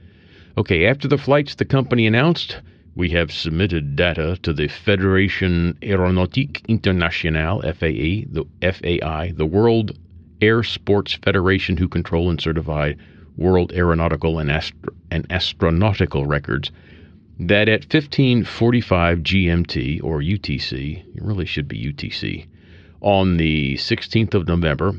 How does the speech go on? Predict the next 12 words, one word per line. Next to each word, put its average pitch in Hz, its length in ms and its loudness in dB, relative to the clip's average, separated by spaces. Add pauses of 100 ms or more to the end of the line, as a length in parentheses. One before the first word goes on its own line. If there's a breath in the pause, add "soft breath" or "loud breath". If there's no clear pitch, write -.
(140)
the 90 200 0
aircraft 127 540 0
reached 104 420 -2
a 90 60 -4
top - 280 -2
speed 95 440 0
of 80 140 -2 (140)
five 113 680 0
hundred 110 320 0
fifty-five 95 720 0
point 113 280 0
nine 98 460 2